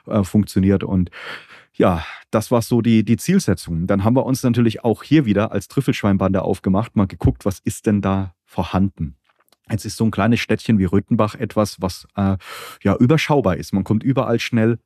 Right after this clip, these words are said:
hin. Ja, das war so der eine Aspekt. Das heißt, wenn man irgendwo in der Stadt sich bewegt, kann man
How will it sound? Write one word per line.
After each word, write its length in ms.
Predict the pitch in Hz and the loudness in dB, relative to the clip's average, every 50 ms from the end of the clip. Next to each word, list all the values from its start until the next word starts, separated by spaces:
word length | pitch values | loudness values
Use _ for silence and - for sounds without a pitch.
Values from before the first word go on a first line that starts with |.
| _ _ | _ _
hin. 420 | - - 113 110 98 82 69 - - _ _ _ | -4 0 0 2 2 0 -2 -8 -16 _ _ _
Ja, 360 | - 101 87 87 110 147 185 - - - - - - - - - _ | -8 -4 -2 0 0 -2 -2 -4 -12 -20 -20 -20 -20 -20 -20 -6 _
das 200 | 104 113 - - | -2 -2 0 0
war 100 | 123 117 | 0 0
so 160 | - - 123 | 2 2 0
der 180 | 113 113 - - | 0 0 0 0
eine 260 | 123 139 156 151 101 - | 0 2 2 2 2 0
Aspekt. 400 | 95 - - - 87 82 - - | -4 -8 -6 -6 -6 -4 -4 -8
Das 160 | 87 - - | -8 -6 -4
heißt, 300 | 87 101 127 123 - - | -2 -2 -2 -2 -4 -4
wenn 160 | - 110 110 | -2 2 2
man 160 | 113 113 110 - | 4 2 2 2
irgendwo 380 | 113 120 117 127 117 117 - | 0 0 2 2 2 2 2
in 100 | 107 113 | 2 0
der 100 | 98 95 | 0 0
Stadt 260 | - - - 110 - | 0 -2 -4 -6 -6
sich 240 | - - 117 - - | -6 -8 -8 -6 -4
bewegt, 420 | - 90 82 95 113 - - - - | -4 0 2 2 0 0 -4 -12 -8
kann 160 | - 104 107 | -4 -2 0
man 260 | 123 139 147 147 | 0 0 0 -2